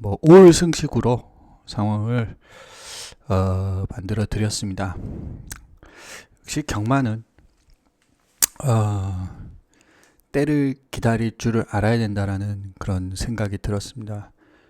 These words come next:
어, 음, 각자 자기만의 그런 경주가 있거든요. 자기만의 흐름과 자기만의 경주가 있어요.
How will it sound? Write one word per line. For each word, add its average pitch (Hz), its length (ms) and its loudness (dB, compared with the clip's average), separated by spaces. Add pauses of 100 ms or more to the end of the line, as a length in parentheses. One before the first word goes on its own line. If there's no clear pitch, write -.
(960)
어, 101 760 -6 (3250)
음, 101 500 -12 (760)
각자 113 840 0 (260)
자기만의 120 760 0
그런 92 400 -8 (120)
경주가 101 420 -4
있거든요. 98 520 -8 (1400)
자기만의 113 560 0
흐름과 123 460 0
자기만의 110 540 -2
경주가 98 460 -6
있어요. 95 500 -6